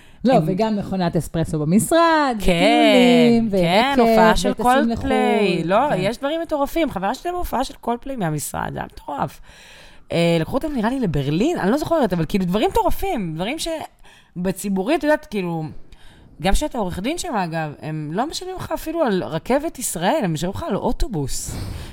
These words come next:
Speaker 2: זה כאילו קצת נעים משפילים בסוף.
Speaker 1: ממש.
Speaker 2: כאילו, יש לי חבר שעובד בבאר שבע,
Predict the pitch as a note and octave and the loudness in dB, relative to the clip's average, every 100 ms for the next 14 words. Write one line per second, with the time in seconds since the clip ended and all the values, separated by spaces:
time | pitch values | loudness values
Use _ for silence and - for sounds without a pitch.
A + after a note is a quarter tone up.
0 | - D#3 G3 G3+ F#3+ - D#4 G4+ G#4 G#4+ | -6 -4 0 -2 0 0 0 0 -2 -2
1 | - - - D3+ G#3+ G#4 G#4 A3+ G3+ A3 | -2 0 -2 -2 -4 -6 -4 -2 0 0
2 | - C#5+ A3 - - - - - - - | -2 -4 -4 -4 -10 -20 -20 -20 -12 0
3 | G#3 B3 G4 E4 D#4 F4+ F4+ A3 C#4 D#4 | 0 2 0 2 0 0 -2 -2 -4 -2
4 | F#3+ F3 - - D#4 F4 | -2 -2 -4 2 2 2